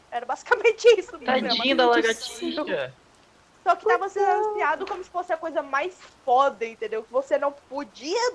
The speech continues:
Speaker 1: dormir sem ver aquilo. E era só isso.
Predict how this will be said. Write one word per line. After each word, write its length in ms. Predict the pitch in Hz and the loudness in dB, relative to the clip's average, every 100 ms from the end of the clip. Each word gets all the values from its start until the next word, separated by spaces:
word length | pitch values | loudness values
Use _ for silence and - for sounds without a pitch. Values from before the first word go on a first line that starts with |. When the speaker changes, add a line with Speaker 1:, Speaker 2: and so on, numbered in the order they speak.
| 233 | -6
Speaker 1:
dormir 480 | 339 403 311 294 494 | -8 -8 -10 -10 -8
sem 220 | 480 427 | -6 -6
ver 100 | 294 | -8
aquilo. 440 | 480 - 247 - - 269 | -12 -14 -18 -18 -16 -10
E 40 | |
era 120 | 359 | -10
só 120 | - 508 | -10 -14
isso. 320 | 311 - _ | -14 -16 _